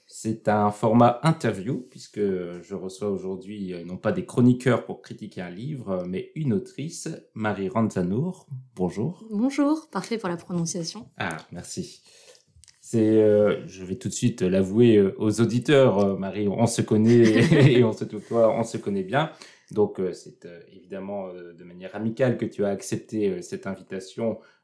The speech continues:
Speaker 1: euh, dans ce, ce format de, de présentation. Mais tu es là surtout parce que, euh, tu sors ton premier roman, Feu, fièvre et forêt, aux éditions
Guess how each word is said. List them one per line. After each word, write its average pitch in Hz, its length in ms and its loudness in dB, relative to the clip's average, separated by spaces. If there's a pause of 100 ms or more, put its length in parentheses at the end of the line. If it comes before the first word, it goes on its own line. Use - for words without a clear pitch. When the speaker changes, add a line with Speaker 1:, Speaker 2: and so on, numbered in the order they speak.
(120)
Speaker 1:
euh, 87 240 -8
dans - 160 -16
ce, 82 400 -14
ce - 160 -12
format 95 360 0
de, 87 180 -4
de 87 100 -8
présentation. 98 680 -6 (440)
Mais 101 120 -4
tu - 180 -4
es 98 60 2
là 117 220 4
surtout - 540 -2
parce 98 240 -4
que, 104 100 -6
euh, 85 280 -2
tu - 140 -20
sors - 380 -2
ton 87 120 -12
premier 104 300 -2
roman, 101 640 -2
Feu, - 420 -2
fièvre 120 600 0
et 104 80 -6
forêt, 107 640 0 (100)
aux 95 80 -12
éditions 92 720 -6